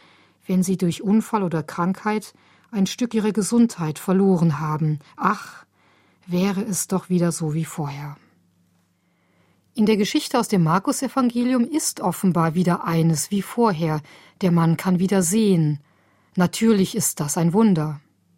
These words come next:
Wie geht es Ihnen, liebe Hörerin, wenn Ihnen jemand sagt, Jesus habe solche Wunder getan? Was geht in Ihnen vor, lieber Hörer, wenn Ihnen jemand sagt, Jesus könne das heute noch?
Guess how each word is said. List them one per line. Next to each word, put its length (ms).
Wie 160
geht 220
es 160
Ihnen, 420
liebe 300
Hörerin, 560
wenn 140
Ihnen 260
jemand 320
sagt, 480
Jesus 500
habe 220
solche 400
Wunder 300
getan? 640
Was 480
geht 220
in 80
Ihnen 300
vor, 400
lieber 320
Hörer, 440
wenn 180
Ihnen 340
jemand 380
sagt, 560
Jesus 500
könne 300
das 320
heute 280
noch? 380